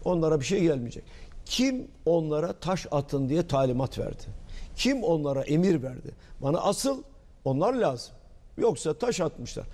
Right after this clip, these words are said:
Belli zaten. Gazetelerde var, televizyonlarda var, sosyal medyada var. Onları yakalansa da yakalanmasa biz biliyoruz onları. Ama perdenin arkasında kimler var? Kimler bu işi yaptı?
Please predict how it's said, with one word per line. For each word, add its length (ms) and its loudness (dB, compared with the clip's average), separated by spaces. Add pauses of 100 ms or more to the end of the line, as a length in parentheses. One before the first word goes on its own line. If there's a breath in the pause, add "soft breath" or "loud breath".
(160 loud breath)
Belli 240 2
zaten. 360 -2 (340 soft breath)
Gazetelerde 720 0
var, 200 -2 (100)
televizyonlarda 800 2
var, 160 2 (240 loud breath)
sosyal 380 2
medyada 480 4
var. 160 4 (280 loud breath)
Onları 320 2
yakalansa 580 2
da 80 2
yakalanmasa 680 2
biz 200 -2
biliyoruz 380 4
onları. 320 -4 (560 loud breath)
Ama 360 2 (440 soft breath)
perdenin 520 2
arkasında 640 0
kimler 400 0
var? 220 -8 (560 loud breath)
Kimler 400 4
bu 120 0
işi 200 -2
yaptı? 340 -6